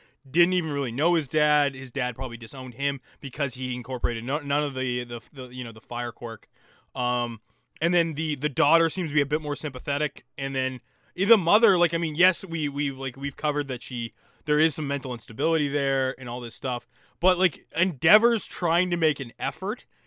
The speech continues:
because of, like, the flowers and stuff like that, and, like, they, they, like, it wasn't just like, "Oh, he sent me flowers." It's like, he,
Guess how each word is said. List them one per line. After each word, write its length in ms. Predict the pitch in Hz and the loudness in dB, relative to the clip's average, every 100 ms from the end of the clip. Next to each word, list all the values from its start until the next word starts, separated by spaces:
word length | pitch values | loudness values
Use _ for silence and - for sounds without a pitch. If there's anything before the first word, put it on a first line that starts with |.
| _ _ - | _ _ -8
because 300 | 180 175 139 | -2 -2 -2
of, 140 | 139 | -4
like, 320 | 147 131 143 | -4 -4 -8
the 80 | 156 | -14
flowers 480 | - 170 175 180 165 | -2 4 4 4 0
and 80 | 156 | -4
stuff 180 | 175 | -2
like 160 | 165 156 | -2 0
that, 220 | 165 170 | 0 2
and, 120 | 208 | 6
like, 140 | 233 196 | 6 4
they, 140 | 262 | 0
they, 180 | 233 240 | 4 4
like, 140 | 226 | 6
it 80 | 226 | 4
wasn't 340 | 240 254 226 220 | 4 4 4 -2
just 180 | 220 | 0
like, 220 | 220 196 - - _ 190 | 2 2 0 -12 _ 0
"Oh, 120 | 202 | 2
he 60 | |
sent 180 | 196 190 | 2 0
me 60 | 170 | -2
flowers." 380 | - 160 143 135 | 0 0 0 -2
It's 100 | 143 | -6
like, 160 | 131 | -6
he, 220 | 139 156 | -8 -8